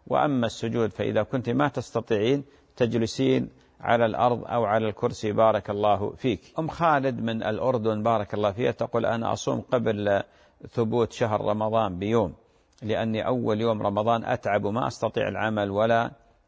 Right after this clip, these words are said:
أعمل شيء ولا أطبخ ولا أستطيع القيام بواجباتي، واجبات أولادي. لما أصوم قبل رمضان بيوم ما يكون عندي، آه، تعب، هل فعلي صحيح؟" أم خالد من الأردن، بارك الله فيك ورضي الله عنك. أختي الفاضلة،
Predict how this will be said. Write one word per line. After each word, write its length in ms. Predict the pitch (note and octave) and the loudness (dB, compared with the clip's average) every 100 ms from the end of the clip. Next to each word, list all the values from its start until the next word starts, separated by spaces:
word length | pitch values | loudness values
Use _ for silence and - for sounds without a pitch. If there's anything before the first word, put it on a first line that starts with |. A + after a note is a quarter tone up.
| - | -6
أعمل 360 | A#2+ G#2 A2 G2+ | -4 -2 -2 -4
شيء 240 | - A2 | -4 -2
ولا 280 | G#2 A2 G#2+ | 0 2 2
أطبخ 380 | A#2 A2 G2+ - | -2 -4 -4 0
ولا 180 | A2+ A2 | 0 0
أستطيع 380 | - A2+ A#2 G#2+ | -2 -4 0 -2
القيام 400 | G2+ A2 G#2 G2+ | -2 -4 -2 0
بواجباتي، 760 | G#2 G#2 G2+ G2+ A2 G2 G2+ | 0 0 0 0 0 0 -2
واجبات 500 | F#2 G2 G2+ G#2 G2 | -2 -2 -2 -2 -2
أولادي. 580 | D2+ G#2+ A2+ G2 G2+ - _ _ - | -2 2 2 2 -2 -8 _ _ -6
لما 340 | A#2 A#2 A#2+ | -2 2 2
أصوم 320 | B2 - C#3 A#2 | 0 0 -2 -2
قبل 420 | - B2 A2 G#2 | -2 0 -2 -2
رمضان 560 | A2 A#2 A2+ A#2 G2+ G2 | 0 0 2 0 0 -2
بيوم 380 | A2+ C3+ D#3+ - _ _ | 0 0 -2 -8 _ _
ما 240 | - C3+ B2+ | -2 0 2
يكون 320 | A#2+ - G#2+ | 0 -2 -2
عندي، 480 | G#2 G#2+ G#2+ G#2 - | -2 -2 0 -2 -2
آه، 920 | F2 F2+ E2 D#2 D#2 - - - - | -2 0 2 0 0 -2 -4 -4 -6
تعب، 380 | - B2 G2+ G2+ G2+ | -2 0 2 0 -2
هل 180 | A#2+ | -4
فعلي 320 | G#2+ A2+ G2+ F2 | -2 -2 -2 -4
صحيح؟" 460 | - F#2+ A2 A2+ - - - _ _ - | -4 -2 0 -2 -6 -20 -20 _ _ -6
أم 80 | C3 | -4
خالد 500 | - B2+ A2 G#2 G2+ | 2 4 4 0 -4
من 300 | G#2 G#2 G#2 | -6 -4 -4
الأردن، 720 | G#2 - A2 A2+ A#2 G2+ G2 | -4 -4 -4 -2 -2 -2 0
بارك 340 | A#2 A2 G2+ G2 | 2 2 0 -2
الله 180 | F2+ | -2
فيك 300 | F2+ A2 A2+ | -2 -4 -4
ورضي 340 | A2+ G#2+ G2+ F#2 | -4 -2 0 2
الله 140 | F#2+ | 2
عنك. 220 | G2+ A2+ | 0 -2
أختي 180 | B2 - | -6 -4
الفاضلة، 560 | C#3 D3 D3 C#3+ C#3+ | 0 2 2 2 0